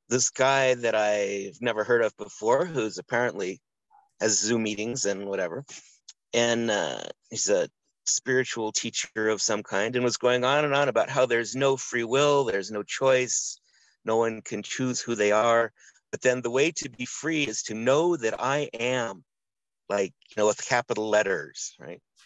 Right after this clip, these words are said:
And it, it's, I was like, "Oh my God." <laughs> 'Cause it just seems like the whole problem, at least with me in my life here,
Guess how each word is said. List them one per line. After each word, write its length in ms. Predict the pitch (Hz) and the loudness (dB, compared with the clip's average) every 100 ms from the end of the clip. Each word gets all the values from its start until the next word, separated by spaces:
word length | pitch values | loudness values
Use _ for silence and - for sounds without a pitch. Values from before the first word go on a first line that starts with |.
| _ 127 - - | _ -20 -8 0
And 120 | 131 | 2
it, 120 | 135 - _ - | 0 -4 _ -2
it's, 320 | 123 123 - - - | -2 0 -6 -2 4
I 40 | |
was 180 | 123 110 | 4 4
like, 160 | 117 110 - | -2 -4 -2
"Oh 140 | 135 | 0
my 200 | 165 156 | 2 0
God." 400 | 139 160 190 117 - - - 131 | 2 2 2 0 -2 -6 -6 -4
<laughs> 60 | 131 - 113 _ _ - - - - | -4 -4 -4 _ _ -16 -12 -8 -2
'Cause 140 | 180 | 2
it 100 | 202 196 | 2 2
just 160 | 214 | -2
seems 300 | - 240 - | -2 -2 -2
like 220 | 190 175 - - _ 131 | 0 0 -2 -20 _ 0
the 140 | 151 | 0
whole 560 | 151 185 185 165 147 143 _ _ _ - | 0 2 4 6 4 0 _ _ _ -14
problem, 800 | - 131 151 180 143 113 117 135 | 0 4 4 2 0 0 -2 -8
at 120 | 92 | -6
least 240 | 127 - | -6 -6
with 120 | 110 - _ | -8 -10 _
me 200 | 101 131 | -4 0
in 80 | 110 | 0
my 140 | 110 143 | 2 2
life 380 | 98 113 143 - | 2 0 -2 -4
here, 360 | 139 104 110 | -2 2 0